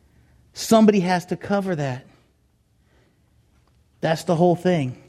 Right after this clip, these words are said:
Fines, restitution, it has to be paid. If they aren't paid, you'll pay with your time. I had an option. "Oh, Mister Lancaster, you can go to jail. And by the way, you're eighteen now.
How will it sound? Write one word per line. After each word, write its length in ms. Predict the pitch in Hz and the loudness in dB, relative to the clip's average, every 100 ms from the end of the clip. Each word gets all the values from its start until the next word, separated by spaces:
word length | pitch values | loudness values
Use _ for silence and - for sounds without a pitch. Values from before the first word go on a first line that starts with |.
| _ | _
Fines, 680 | - 180 180 190 190 180 - _ _ _ - | -6 -2 0 0 -4 -8 -14 _ _ _ -2
restitution, 640 | 165 165 160 196 180 180 | -2 -2 0 0 0 -2
it 60 | 139 | -2
has 220 | 165 156 | -2 -2
to 60 | 160 | -4
be 80 | |
paid. 240 | 143 170 156 | 0 2 4
If 120 | 175 | 4
they 140 | 180 | 6
aren't 260 | 180 247 269 | 6 6 4
paid, 380 | 175 156 156 160 - _ _ _ _ _ - | 4 4 2 -4 -14 _ _ _ _ _ -2
you'll 160 | 165 | 0
pay 220 | 156 202 202 | 2 2 2
with 140 | 175 | 2
your 120 | 175 | -2
time. 320 | 165 202 196 | 0 0 0
I 80 | 165 | 0
had 160 | 220 285 | 0 2
an 80 | 185 | 2
option. 500 | 240 247 156 151 165 - _ _ _ _ _ - | 0 -2 -6 -6 -8 -16 _ _ _ _ _ -14
"Oh, 80 | 127 | -8
Mister 280 | 151 151 131 | -6 -4 -2
Lancaster, 640 | 156 165 160 190 - 233 | -2 -2 -4 -4 -8 -8
you 180 | 139 123 | -6 -6
can 100 | 131 | -2
go 120 | 139 | -2
to 80 | 139 | -2
jail. 440 | 120 190 185 185 - _ - | -2 -2 -2 -6 -10 _ -10
And 180 | 123 127 | -4 -2
by 140 | 143 | 0
the 80 | 127 | 0
way, 140 | 135 | 0
you're 180 | 131 127 | 0 2
eighteen 440 | 139 139 165 190 139 | 2 0 -2 -2 -2
now. 320 | 117 147 | -2 -4